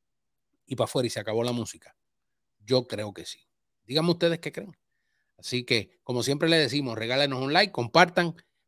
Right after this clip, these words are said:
pero sobre todas las cosas, ya ustedes saben, lo más importante de todo,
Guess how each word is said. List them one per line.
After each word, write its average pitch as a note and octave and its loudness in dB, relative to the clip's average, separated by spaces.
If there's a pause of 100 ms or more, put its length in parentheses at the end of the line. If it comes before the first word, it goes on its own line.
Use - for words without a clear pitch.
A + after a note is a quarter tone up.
pero E3+ 10
sobre D#3+ 6
todas D3 2
las G#2 -4
cosas, - -4 (460)
ya C3 0
ustedes C3+ 2
saben, A2+ 0
lo G#2+ -4
más C3 2
importante D3 2
de C3+ 2
todo, D#3+ 6